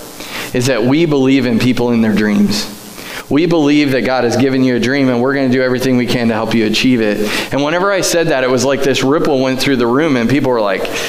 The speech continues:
"That's not what you should hear from a pastor." But faith began to rise. And I wanna tell you about a conversation. I won't mention the person's name, but, um, I had a conversation in that meeting.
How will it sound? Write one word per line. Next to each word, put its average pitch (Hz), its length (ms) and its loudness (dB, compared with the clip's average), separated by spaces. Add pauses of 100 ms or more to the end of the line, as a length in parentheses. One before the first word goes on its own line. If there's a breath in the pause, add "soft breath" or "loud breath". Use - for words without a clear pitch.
(180 loud breath)
"That's 139 240 -2
not 107 200 -2
what 104 100 0
you 104 160 2
should 101 220 -2
hear 117 200 0
from 104 220 -2
a 101 60 -2
pastor." 113 600 -2 (800 loud breath)
But 147 340 0
faith 151 340 0
began 135 340 0
to 117 60 2
rise. 110 500 0
And 123 80 0
I 120 40 -2
wanna 170 220 -2
tell 175 160 -2
you 165 40 2
about 139 160 0
a 123 60 -2
conversation. 120 680 -2
I 110 60 0
won't 117 240 0
mention 117 300 0
the 107 80 0
person's 107 420 -2
name, 107 240 0
but, 104 160 0 (460 loud breath)
um, 120 200 -2 (280)
I 123 80 -4
had 147 160 -2
a 135 80 -4
conversation 127 640 -2
in 131 180 2
that 117 200 -2
meeting. 113 520 0